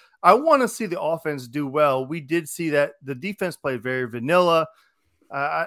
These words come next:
I, I don't know that they blitzed all that much, if at all. It, it just kinda played back and just tried to stay healthy, really, defensively. Um,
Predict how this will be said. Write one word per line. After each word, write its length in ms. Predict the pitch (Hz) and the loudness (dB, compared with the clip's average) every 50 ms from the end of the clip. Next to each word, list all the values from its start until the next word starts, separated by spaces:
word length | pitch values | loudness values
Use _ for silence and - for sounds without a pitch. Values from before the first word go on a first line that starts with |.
| - - | -2 0
I, 100 | 165 175 | 0 2
I 20 | |
don't 160 | 208 208 180 | 2 0 0
know 160 | 170 165 165 151 | 0 -2 -2 -4
that 160 | 160 175 - | -6 -8 -10
they 100 | 139 135 | -12 -12
blitzed 460 | 120 120 127 139 160 185 - - - _ _ _ _ _ _ - 120 113 - | -12 -10 -8 -8 -8 -8 -12 -18 -20 _ _ _ _ _ _ -20 -20 -18 -8
all 200 | - 131 135 147 | -2 0 0 4
that 180 | 151 151 147 147 | 4 2 2 2
much, 300 | 139 143 151 160 156 - | 2 2 2 2 0 -4
if 180 | 147 139 127 127 | -8 -8 -6 -4
at 80 | 127 | -2
all. 480 | 123 135 160 170 180 185 190 190 185 - _ _ _ _ _ _ _ - | 0 2 4 4 4 4 2 0 -2 -6 _ _ _ _ _ _ _ -8
It, 180 | 170 175 202 | -8 -8 -6
it 160 | 214 214 220 - _ _ _ - 156 - | -8 -12 -16 -16 _ _ _ -20 -14 -6
just 260 | 208 202 185 - - | -6 -6 -6 -6 -4
kinda 360 | - 226 208 196 180 180 - _ _ _ _ | -2 -2 -2 -2 -2 -6 -8 _ _ _ _
played 280 | - 180 180 180 156 143 | -4 -2 -2 -2 0 2
back 340 | 180 175 180 180 180 - | 4 6 6 6 4 0
and 160 | 175 143 131 135 | -6 -10 -10 -12
just 180 | 160 - - | -16 -18 -10
tried 200 | - - 262 254 | -6 -4 -4 -4
to 60 | 180 | -4
stay 260 | - - - 165 147 131 | -6 -8 -8 -8 -8 -8
healthy, 560 | 113 131 143 156 151 - 175 175 165 - - _ - | -6 -6 -6 -6 -6 -8 -8 -8 -10 -12 -16 _ -8
really, 320 | 147 160 170 170 170 165 | -6 -4 -2 -4 -4 -6
defensively. 800 | 131 - 156 - - 165 165 151 - 160 156 180 180 180 175 - _ _ _ _ _ _ _ _ _ _ _ | -6 -10 -8 -6 -4 -4 -4 -4 -8 -8 -6 -4 -4 -4 -6 -10 _ _ _ _ _ _ _ _ _ _ _
Um, 420 | - 131 131 131 127 123 123 120 | -10 -8 -6 -6 -8 -10 -12 -14